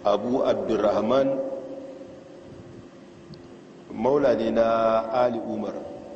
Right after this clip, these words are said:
Abu Abdul-, Abd-, Abu Abdurrahman. Ya rasu a Makka shekara ta ɗari biyu da goma sha biyu. Shi ne malamin Bukhari a wannan hadisi. Allah tun anan duniya yake faɗi.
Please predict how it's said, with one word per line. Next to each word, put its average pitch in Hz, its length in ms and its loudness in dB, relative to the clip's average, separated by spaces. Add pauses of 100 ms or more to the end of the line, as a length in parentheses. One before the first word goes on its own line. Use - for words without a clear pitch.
(600)
Abu 104 300 0
Abdul-, - 340 -4
Abd-, - 300 -6
Abu 107 240 -2
Abdurrahman. 98 640 -2 (1160)
Ya 120 300 4
rasu 127 540 -4
a 110 120 0
Makka 127 760 0
shekara 110 540 -2
ta - 120 -4
ɗari 113 420 -4
biyu 135 240 0 (720)
da 104 100 -2
goma 107 340 2
sha 101 260 -2
biyu. - 180 -8 (1080)
Shi - 180 -6
ne 120 100 2
malamin 110 400 2
Bukhari 123 380 0
a 101 100 0
wannan 101 280 -2
hadisi. - 380 -8 (2250)
Allah 147 360 0
tun 160 160 -2
anan 143 240 0
duniya 127 320 0
yake 123 240 -6
faɗi. 120 240 -10